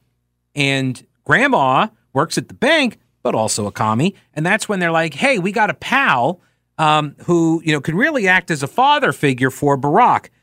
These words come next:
And that pal was Frank Marshall Davis. You wouldn't know that from the latest versions of Barack Obama's book or his audiobook, 'cause I believe he deleted the reference to Frank Marshall Davis, called him Frank, took him out of the book, uh, left, uh, left him nameless, but the, the figure is still in the book.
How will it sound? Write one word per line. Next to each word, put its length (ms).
And 120
that 200
pal 280
was 140
Frank 320
Marshall 320
Davis. 480
You 140
wouldn't 200
know 240
that 200
from 160
the 100
latest 320
versions 460
of 100
Barack 360
Obama's 500
book 400
or 100
his 100
audiobook, 680
'cause 100
I 60
believe 280
he 100
deleted 460
the 80
reference 460
to 80
Frank 300
Marshall 360
Davis, 360
called 200
him 100
Frank, 340
took 120
him 80
out 140
of 80
the 60
book, 280
uh, 260
left, 280
uh, 120
left 280
him 120
nameless, 440
but 180
the, 220
the 60
figure 520
is 100
still 240
in 240
the 100
book. 380